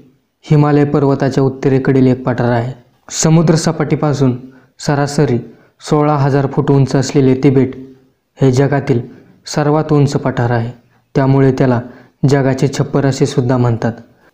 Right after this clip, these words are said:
बहुसंख्य बौद्ध धर्मीय असलेले तिबेटी लोक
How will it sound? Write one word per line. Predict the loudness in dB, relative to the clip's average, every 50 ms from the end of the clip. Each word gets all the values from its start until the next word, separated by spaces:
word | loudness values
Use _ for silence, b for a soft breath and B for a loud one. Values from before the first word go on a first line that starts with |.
| _
बहुसंख्य | 2 2 2 2 0 0 0 0 0 2 2 2
बौद्ध | 2 2 2 2 2 2 2
धर्मीय | 2 2 2 4 4 4 2
असलेले | 0 0 0 2 2 2 2
तिबेटी | 2 2 2 2 2 2 2 2 2 2
लोक | 2 0 0 -4